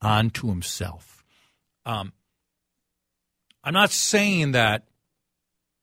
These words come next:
he's the reason they've caused millions and millions to believe this, 'cause he's, some of this stuff he's brought out the dark side. Not everything. There, there, there are other things where he's still a Republican. And again, he wasn't a Republican when he was in New York. We all know this. You paid attention.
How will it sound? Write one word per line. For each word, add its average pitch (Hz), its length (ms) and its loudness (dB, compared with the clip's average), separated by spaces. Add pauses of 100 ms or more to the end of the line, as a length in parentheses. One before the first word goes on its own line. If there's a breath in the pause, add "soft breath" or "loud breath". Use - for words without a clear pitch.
(200)
he's 180 400 2
the 151 100 0
reason 135 360 0
they've 113 200 -4
caused 131 1000 4 (580)
millions 151 640 4
and 123 120 0
millions 131 400 2
to 113 80 -4
believe 107 320 -2
this, 156 400 -6 (480)
'cause 143 160 0
he's, 123 320 -4
some 202 220 6
of 151 60 4
this 127 100 2
stuff 117 240 2
he's 98 140 -6
brought 98 240 -2
out 87 140 -6
the - 80 -14
dark 80 280 -12
side. - 220 -20 (300)
Not 269 180 4
everything. 170 380 4
There, 196 180 2
there, 180 140 -4 (300 soft breath)
there 220 120 2
are 240 40 8
other 254 220 2
things 240 220 0
where 190 160 4
he's 190 200 -2
still 175 440 0
a 156 80 0
Republican. 117 600 2 (480)
And 220 120 2
again, 165 180 2
he 151 100 0
wasn't 117 400 0
a 120 40 -2
Republican 107 640 -2
when 107 80 0
he 110 60 -2
was 98 120 -6
in 110 60 -8
New 107 60 -4
York. 101 260 -4
We 113 80 -4
all 117 200 2
know 104 220 0
this. 107 200 -2
You 110 60 -10
paid 107 200 -4
attention. 101 420 -8